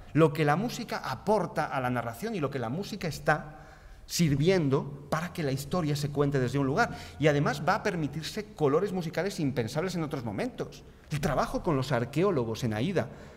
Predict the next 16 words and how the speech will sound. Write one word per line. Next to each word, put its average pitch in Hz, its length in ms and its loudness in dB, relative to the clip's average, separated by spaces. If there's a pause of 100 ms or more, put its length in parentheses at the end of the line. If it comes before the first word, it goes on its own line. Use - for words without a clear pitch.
para 123 180 4
encontrar 123 380 2
las 165 160 -4
trompetas 131 480 0
egipcias 147 540 -6
que 147 120 0
salen 160 460 0 (320)
de 131 420 0
los, - 520 -4 (100)
las 123 180 -4
pinturas 139 640 2
que 127 100 -8
encuentra 117 880 0
en, 110 240 -6
en 117 220 -2
Egipto 143 460 -4